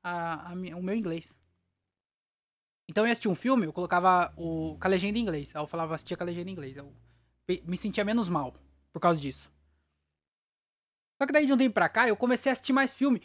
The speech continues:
Porque, igual eu falei, na, na, no final do ano passado, que a gente foi no, no restaurante lá, e aí tava todo mundo na, na mesa lá, o Afonso, o Igor, a Bruna, o Gui, todo mundo,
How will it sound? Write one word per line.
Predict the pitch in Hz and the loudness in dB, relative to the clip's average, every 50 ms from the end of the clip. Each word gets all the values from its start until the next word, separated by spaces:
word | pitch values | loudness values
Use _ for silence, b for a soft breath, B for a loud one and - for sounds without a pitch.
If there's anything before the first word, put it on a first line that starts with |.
| b b _ | b b _
Porque, | 254 269 - 269 269 262 233 196 - - - | -4 -4 0 2 2 2 2 2 0 -6 -6
igual | 196 190 254 269 | 6 8 8 8
eu | 269 | 8
falei, | - 247 226 214 190 | 8 4 4 4 4
na, | 196 196 190 | 2 -2 -2
na, | 202 196 196 190 | 0 2 2 2
no | 190 196 214 208 | 2 0 -4 -4
final | - 233 247 247 | 0 0 2 2
do | 240 | 2
ano | 233 214 | 2 2
passado, | - 185 165 - 196 202 - | 2 2 2 4 2 0 2
que | - 170 | 0 -2
a | |
gente | 170 180 165 - | -2 -4 -4 -4
foi | - 175 | -4 -2
no, | 170 170 170 160 156 151 151 | -2 -2 -2 -2 -2 -2 -2
no | 151 156 | -4 -4
restaurante | 160 180 - - 156 156 160 160 147 - 156 | -4 -4 -2 0 0 0 0 -2 -4 -4 -2
lá, | 170 196 202 b b b b b - | 0 0 0 b b b b b -2
e | 165 | -2
aí | 165 170 | 0 0
tava | - 190 185 190 | 0 -2 -2 -2
todo | 226 226 220 | -4 -6 -4
mundo | 202 202 185 175 175 | -4 -4 -4 -4 -4
na, | 165 156 | -4 -2
na | 151 156 156 | -2 -2 -4
mesa | 156 160 165 151 151 143 | -4 -4 -4 -6 -6 -6
lá, | 156 165 156 143 143 | -4 -4 -4 -6 -6
o | 147 156 | -8 -8
Afonso, | 139 - - 151 165 180 160 - - - 151 | -10 -8 -6 -6 -6 -4 -6 -8 -10 -12 -10
o | 143 143 | -8 -6
Igor, | 160 190 196 170 143 151 143 139 | -4 -4 -4 -4 -4 -6 -6 -4
a | 139 139 139 | -4 -6 -6
Bruna, | 139 131 156 175 208 208 196 170 156 143 143 | -6 -4 -2 0 0 0 -2 -2 -4 -4 -4
o | 143 143 143 | -6 -8 -8
Gui, | 135 127 156 180 202 208 185 160 151 - | -8 -8 -6 -4 -4 -4 -4 -6 -6 -6
todo | - 262 302 | -2 0 2
mundo, | 277 269 269 247 | 4 4 4 2